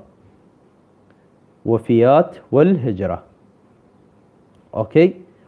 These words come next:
ولادة، وفيات والهجرة. عوامل نمو السكان، يعني ينمو السكان، أما ينمو بالتزايد أو ينمو بمن؟ بالانخفاض. فإذا أكو ولادات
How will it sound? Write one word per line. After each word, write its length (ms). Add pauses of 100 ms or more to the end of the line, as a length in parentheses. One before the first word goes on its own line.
(120)
ولادة، 460
وفيات 680
والهجرة. 520 (1500)
عوامل 680 (160)
نمو 280
السكان، 720 (840)
يعني 280
ينمو 180
السكان، 680 (340)
أما 380
ينمو 340
بالتزايد 720 (100)
أو 140
ينمو 340
بمن؟ 380 (360)
بالانخفاض. 640 (520)
فإذا 400
أكو 200
ولادات 720